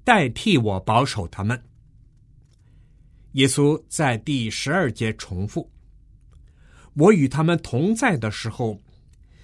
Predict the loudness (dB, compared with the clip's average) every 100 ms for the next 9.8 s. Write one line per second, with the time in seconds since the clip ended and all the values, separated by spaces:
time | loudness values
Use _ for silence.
0 | -8 2 4 4 2 0 -2 -2 -4 -4
1 | -4 0 2 2 -2 -4 -2 0 2 0
2 | -2 -8 -20 -6 0 2 0 -4 -6 -10
3 | -8 -4 -4 -4 -12 _ _ _ _ _
4 | _ _ -20 -20 _ -2 2 4 4 0
5 | 0 0 2 2 0 0 0 -4 -4 0
6 | 2 0 -4 -20 -20 -20 -20 -20 -20 -20
7 | -16 -8 -4 -2 0 0 0 -4 -18 -10
8 | 0 2 2 2 2 2 0 0 0 -2
9 | -2 -4 -6 -4 -6 -6 -8 -10